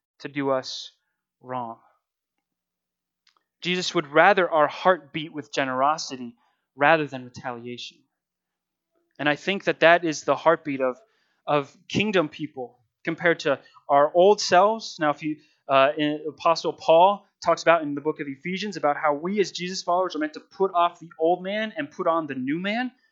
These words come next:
And so the old man we have to put off is this desire to keep score in everything. Everything has to be fair, and I have to have my honor, and I have to have my rights. And to say, "You know what? Those things ultimately don't matter because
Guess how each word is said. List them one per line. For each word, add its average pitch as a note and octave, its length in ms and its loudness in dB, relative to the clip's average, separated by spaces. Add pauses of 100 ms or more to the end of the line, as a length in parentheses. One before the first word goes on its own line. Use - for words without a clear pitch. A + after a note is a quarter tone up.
(280)
And D#3 120 -8
so F#3 140 2
the F3+ 100 4
old A3+ 300 4
man A3 180 0
we G3 60 -2
have F3+ 100 -6
to B2 80 -6
put G3 220 -2
off E3+ 260 2
is D3+ 220 -12
this D#3+ 240 -10 (160)
desire E3 340 4
to F#3 100 -10
keep - 260 -10
score F#3+ 360 0
in D#3 80 -2
everything. D#3+ 600 -4 (380)
Everything G3 320 0
has G3 140 -2
to F#3+ 60 -12
be E3 120 -10
fair, E3+ 240 -2
and C#3+ 100 -6 (100)
I F3+ 100 2
have G3+ 100 0
to F#3+ 80 -6
have F3+ 160 0
my D#3+ 140 -2
honor, D#3 260 -4
and C#3 80 -6
I E3 100 0
have G#3 100 -2
to F#3+ 80 -2
have F3 120 0
my E3 120 2
rights. D3 380 -4 (360)
And D3 120 -8
to C#3+ 40 -10
say, E3 140 -10
"You D3 80 -10
know E3 120 -6
what? G3+ 240 -4 (920)
Those F#3 340 2
things G#3 220 -4
ultimately F#3 340 -4
don't D#3 240 -2
matter D#3 300 0
because C#3+ 260 -12